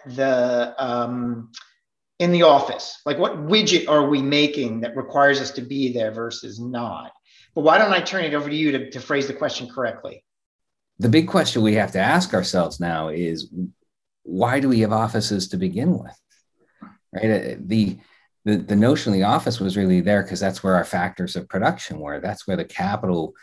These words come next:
Speaker 2: that you applied labor to get the outcome to create the product. But if there's no need for, for you to go to the factory anymore, the question is,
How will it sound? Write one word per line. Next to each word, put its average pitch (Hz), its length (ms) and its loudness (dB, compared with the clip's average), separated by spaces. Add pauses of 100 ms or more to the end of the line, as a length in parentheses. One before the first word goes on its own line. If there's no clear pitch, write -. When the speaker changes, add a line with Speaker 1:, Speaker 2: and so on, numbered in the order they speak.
(420)
Speaker 2:
that 92 300 2
you 92 100 4
applied 98 320 2
labor 95 460 2
to 92 120 -6
get 90 220 -4
the 85 160 0
outcome 98 420 0
to 82 140 -12
create 92 380 -2
the 92 60 -8
product. 139 580 -2 (580)
But 113 100 2
if 113 300 0
there's 104 260 2
no 123 240 4
need 113 560 2 (360)
for, 95 580 0 (400)
for 104 60 0
you 104 100 6
to 95 80 4
go 104 160 4
to 104 80 4
the 87 80 0
factory 110 580 -2
anymore, 76 600 -6 (480)
the 98 80 -6
question 107 380 0
is, 90 360 0